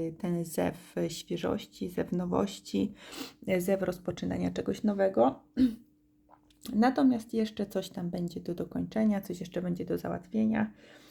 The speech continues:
e, przed wakacjami może, tak? Czy przed jakimś ważnym wydarzeniem, które, mm, które będzie się odbywało może w lipcu.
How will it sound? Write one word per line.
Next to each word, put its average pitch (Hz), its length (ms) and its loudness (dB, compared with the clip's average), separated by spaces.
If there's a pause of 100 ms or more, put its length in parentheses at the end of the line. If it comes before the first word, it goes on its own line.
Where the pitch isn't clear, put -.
(420)
e, 90 300 -6 (920)
przed 226 200 2
wakacjami 190 640 -4 (120)
może, - 180 -14
tak? 247 360 -2
Czy 208 100 -6
przed 180 220 -8
jakimś 190 320 -4
ważnym 196 380 -2
wydarzeniem, 165 600 -2
które, 185 400 -4 (220)
mm, 185 500 -4
które 190 420 -4
będzie 185 340 -4
się - 180 -6
odbywało 185 560 -2
może 170 240 -4
w - 80 -10
lipcu. - 400 -4